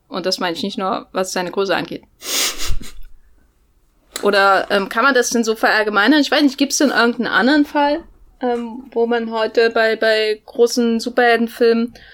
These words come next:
wo, wo man heute das sieht und die Stars sind wichtiger? Ich meine, Michael Keaton in Spider-Man Homecoming ist natürlich ein gutes Beispiel selbst, wo mit seinem Image, äh, aktiv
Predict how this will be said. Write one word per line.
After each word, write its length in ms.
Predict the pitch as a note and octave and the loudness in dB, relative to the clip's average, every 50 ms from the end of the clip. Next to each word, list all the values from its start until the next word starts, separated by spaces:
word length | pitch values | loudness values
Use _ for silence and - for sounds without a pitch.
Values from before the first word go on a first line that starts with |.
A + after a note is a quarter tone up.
| - - - _ _ _ _ _ - _ _ _ _ _ _ _ _ _ | -20 -20 -20 _ _ _ _ _ -20 _ _ _ _ _ _ _ _ _
wo, 280 | - A3 A3+ G#3+ G3 G3+ | 0 2 4 4 4 2
wo 120 | G#3 G#3+ G3+ | 0 2 2
man 200 | G#3+ G#3+ G#3+ A3 | 2 0 2 2
heute 420 | A3+ A3+ A3+ A3+ A3 - - - _ - | 0 0 2 -2 -4 -4 -6 -12 _ -6
das 220 | G#3+ G#3+ - - | -4 -4 -2 0
sieht 200 | - B3 C4 B3 | 2 2 2 2
und 140 | - A#3 A3+ | 2 -2 0
die 80 | A3+ | -2
Stars 360 | A3 - - G3+ F#3 G#3+ A3+ - | -2 0 0 2 2 2 2 0
sind 180 | A#3 A3+ - | -2 -2 0
wichtiger? 380 | G#3+ A#3+ B3 - E4 D#4 D4 B3+ | -2 -2 -2 0 0 2 2 2
Ich 100 | A3+ A#3 | 2 2
meine, 300 | G#3 F#3 G3+ G3 - - - | 0 -2 -2 -2 -6 -8 -6
Michael 320 | - G#3 G3+ G3 - G3+ | -2 0 0 2 0 0
Keaton 640 | G3 - - B3+ B3+ C4 - D4+ D4+ D#4 D#4 C4+ C#4 - | -2 0 0 -2 0 2 4 4 6 6 4 2 0 -4
in 240 | - G#3 G#3 G3+ G3 | -8 -8 -8 -8 -8
Spider-Man 560 | - - - G#3 F#3+ G3+ A3+ G#3+ G#3 G3+ G3 | -10 -4 0 0 2 2 2 2 0 -2 -2
Homecoming 480 | G#3+ A3 B3+ C4 - - C#4 C4+ C#4 C4 | 0 0 0 0 0 2 2 4 4 2
ist 160 | - B3 - | 0 -2 -4
natürlich 360 | C4 B3 B3 - C4+ B3 B3 | -4 -4 -4 -4 -6 -6 -4
ein 80 | B3 A#3 | -4 -6
gutes 300 | - A#3+ A#3 - A3+ - | -6 -6 -8 -6 -8 -4
Beispiel 440 | - - G3 G#3 A3 - - A#3+ A3 | -2 0 0 0 0 -2 -6 -6 -4
selbst, 600 | - - G3+ G#3+ A#3 C#4+ C#4 - - - - _ - | 0 2 2 4 2 2 0 -4 -10 -12 -14 _ -8
wo 120 | - G#3+ | -4 -2
mit 160 | G#3+ A3 G#3+ - | -2 -2 -2 0
seinem 260 | - G3+ G3+ A3+ A3+ | 0 0 0 0 0
Image, 440 | A3+ A#3+ B3 B3 A#3+ - - - - | 0 2 0 0 0 -2 -8 -8 -4
äh, 340 | - G#3+ A3 A3 G#3+ G#3 - - | -2 0 2 2 2 0 0 -2
aktiv 840 | G#3 A#3 - _ _ _ _ - - - C4 C4+ C4+ - - - | -4 -4 -4 _ _ _ _ -16 -6 -2 0 0 0 -2 -10 -20